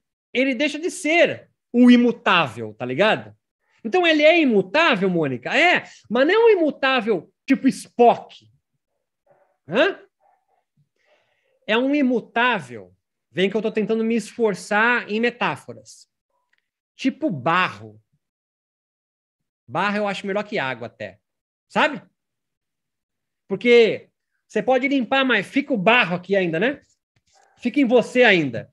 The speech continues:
Aí você fala, "Mas o que é isso? É barro." Mas o que que é barro?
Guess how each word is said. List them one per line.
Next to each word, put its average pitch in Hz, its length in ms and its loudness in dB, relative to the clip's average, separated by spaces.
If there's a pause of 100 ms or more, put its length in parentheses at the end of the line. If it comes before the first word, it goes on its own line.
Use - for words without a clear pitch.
(140)
Aí 262 100 0
você 269 100 -4
fala, 277 180 0
"Mas 302 100 0
o 302 40 -14
que 370 80 2
é 294 100 4
isso? 196 180 -2
É 277 40 2
barro." 220 520 -6 (140)
Mas 254 140 -2
o - 20 -4
que 294 100 -12
que 311 100 -4
é 269 60 2
barro? 180 500 -4